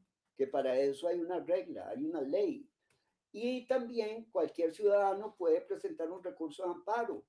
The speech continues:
incluso un papel de pan. ¿Por qué? Porque un niño quería ver a su papá.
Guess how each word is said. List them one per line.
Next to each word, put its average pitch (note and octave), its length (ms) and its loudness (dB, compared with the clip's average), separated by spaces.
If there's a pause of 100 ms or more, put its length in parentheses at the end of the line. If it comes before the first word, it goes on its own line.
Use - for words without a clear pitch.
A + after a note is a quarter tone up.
incluso D#3+ 480 0
un F3+ 180 -4
papel F#3+ 360 2
de F3 120 -2
pan. - 440 -4 (600)
¿Por C#3 220 0
qué? C4 380 4 (460)
Porque E3 320 0
un F3 180 2
niño A3+ 300 0
quería D#3+ 300 2
ver G3+ 160 4
a G3 80 -2
su F#3 120 -12
papá. A#3 540 -2